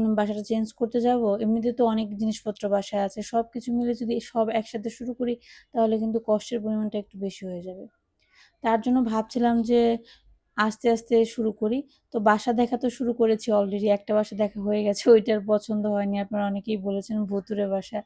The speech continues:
ওইটা আসলে রাতের বেলা ছিল তো যার কারণে ভুতুড়ে বাসা মনে হচ্ছে। ওই বাসাটা হচ্ছে আমাদের বিল্ডিংয়ের একদম সামনে,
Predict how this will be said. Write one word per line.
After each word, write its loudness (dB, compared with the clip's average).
ওইটা 2
আসলে 0
রাতের 4
বেলা 4
ছিল -2
তো -2
যার 2
কারণে -2
ভুতুড়ে -2
বাসা -4
মনে -4
হচ্ছে। -8
ওই 6
বাসাটা 2
হচ্ছে 0
আমাদের 2
বিল্ডিংয়ের 2
একদম 0
সামনে, -4